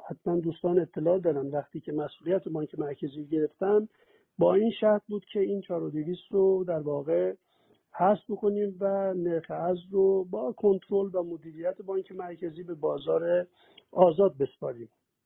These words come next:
و این کار رو کردیم. بخش مهمی از اون ارز چهار دویستی که برای کالاهای غیر اساسی بود رو حذف کردیم. من موقعی که تقریباً، اه، نرخ نیما حدود هفت تومن، هفت و پونصد بود،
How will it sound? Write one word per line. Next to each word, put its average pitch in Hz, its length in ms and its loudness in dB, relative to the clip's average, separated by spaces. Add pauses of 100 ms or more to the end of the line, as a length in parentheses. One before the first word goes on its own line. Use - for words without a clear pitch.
(580)
و 180 100 2
این 202 180 6
کار 208 220 4
رو 208 80 6
کردیم. 165 500 4
بخش 156 280 -2
مهمی 190 680 0
از 165 200 -6
اون 160 140 -6 (480)
ارز 156 160 -4 (160)
چهار 156 180 -2
دویستی 156 480 -8
که 190 160 0
برای 165 340 0
کالاهای 156 460 0 (120)
غیر 214 240 6
اساسی 170 560 -2
بود 190 280 -18
رو 208 180 -2
حذف 196 280 0
کردیم. 117 300 -12 (1500)
من 240 160 2
موقعی 226 400 2
که 220 380 -2 (420)
تقریباً، 165 500 -2
اه، 190 100 -2 (480)
نرخ 170 520 2
نیما 185 440 2
حدود 175 320 -2
هفت 156 420 -6
تومن، 143 280 0
هفت 156 300 -2
و - 20 -4
پونصد 147 560 -2
بود، 190 280 2